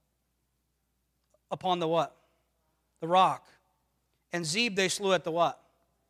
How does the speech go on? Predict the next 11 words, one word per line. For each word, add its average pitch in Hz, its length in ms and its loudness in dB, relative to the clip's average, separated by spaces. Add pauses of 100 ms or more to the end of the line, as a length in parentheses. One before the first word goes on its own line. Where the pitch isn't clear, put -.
(680)
Wine 160 240 -2
press. - 460 -16 (1200)
Where 254 160 0
was 254 160 -6
Gideon 190 300 -4
in 165 60 -6
the 160 40 -8
beginning 170 260 -6
of 160 60 -10
the 147 80 -10
story? 165 440 -10